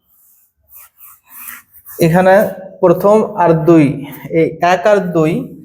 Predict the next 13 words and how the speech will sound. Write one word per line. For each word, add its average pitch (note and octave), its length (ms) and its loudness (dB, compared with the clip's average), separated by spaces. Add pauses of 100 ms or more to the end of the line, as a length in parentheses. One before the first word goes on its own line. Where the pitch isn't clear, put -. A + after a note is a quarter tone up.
(460)
যে-, D3+ 200 2 (180)
যেটা D#3+ 280 2
আছে D3+ 240 -2
এখানে D3+ 280 -6
আমাদের, C#3 280 0 (180)
এই F#3 160 2
সূত্র F#3 200 -8 (120)
দুটার E3+ 280 0
থেকে G3 200 -2
আমরা D#3+ 220 0
মান D3 180 2
নির্ণয়ের D#3+ 400 -2
সূত্রগুলো D#3 440 -2